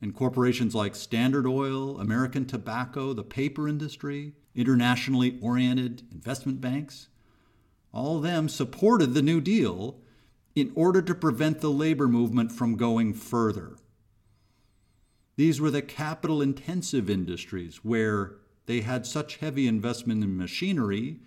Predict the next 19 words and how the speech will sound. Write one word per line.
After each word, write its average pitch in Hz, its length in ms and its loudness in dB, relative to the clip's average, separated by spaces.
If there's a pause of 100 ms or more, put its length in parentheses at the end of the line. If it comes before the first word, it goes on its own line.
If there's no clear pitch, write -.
that 117 300 -2
labor 120 460 2
was 110 200 0
a 131 40 0
lower 131 460 2
share 113 440 -2
of 104 120 -6
their 117 140 -2
costs, - 760 -8 (240)
or 202 260 4
they 202 120 4
were 196 160 4
internationally 190 800 -4
oriented, 170 840 -4
so 147 400 0 (320)
they 120 80 0
were 127 140 4
less 165 380 2
concerned 95 840 -4